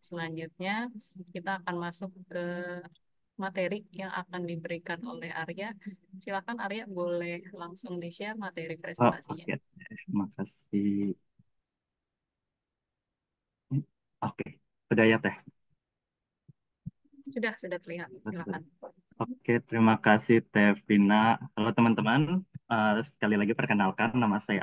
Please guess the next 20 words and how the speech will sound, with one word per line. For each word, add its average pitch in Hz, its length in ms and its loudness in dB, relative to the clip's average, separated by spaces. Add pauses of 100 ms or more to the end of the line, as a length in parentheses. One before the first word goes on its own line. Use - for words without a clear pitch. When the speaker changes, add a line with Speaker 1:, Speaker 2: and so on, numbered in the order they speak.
(100)
Speaker 2:
Arya. 104 400 8 (500)
Sekarang 117 320 6
saya 127 160 6
di 110 300 4
Iwate 107 400 2 (180)
University. 107 640 2 (140)
Mungkin 110 320 4 (100)
untuk 117 280 2 (640)
kali 127 240 8
ini 127 80 6 (100)
kita 151 220 4
bakal 110 260 2
lebih 98 220 0
banyak 107 260 2 (220)
sharing 113 440 4
aja 107 260 2
ya. 110 120 6
Aku - 100 -2 (100)
juga 107 180 0 (140)
lebih 104 160 0